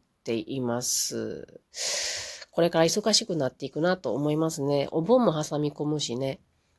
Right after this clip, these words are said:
で、他にも夏らしいイベントも入ってくるんじゃなか-、ないかなと思ってます。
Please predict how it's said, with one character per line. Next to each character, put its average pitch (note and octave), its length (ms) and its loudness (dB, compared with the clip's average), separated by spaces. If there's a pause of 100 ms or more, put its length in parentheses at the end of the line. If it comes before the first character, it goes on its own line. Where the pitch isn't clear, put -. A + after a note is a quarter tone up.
(320)
で、 E3+ 260 0
他 E3 260 -2
に G#3+ 100 4
も D#3+ 120 6
夏 E3 300 2
ら F3+ 120 2
し E3 200 0
い - 40 2
イ - 20 -2
ベ D#3+ 140 6
ン D#3+ 80 0
ト D#3 100 -2
も C3 100 2
入 B2 180 -2
っ A#2+ 40 -10
て D3 140 -6
く C#3+ 140 -6
る C3 80 0
ん B2 60 -4
じ A#2+ 80 -2
ゃ B2 40 0
な B2 100 -2
か-、 B2+ 200 -6 (120)
な D3 120 -2
い C#3+ 60 -2
か C#3 120 -2
な D#3+ 180 2
と - 120 -4
思 B2+ 160 0
っ B2 40 -6
て - 160 -6
ま B2 160 -2
す。 B2+ 380 -4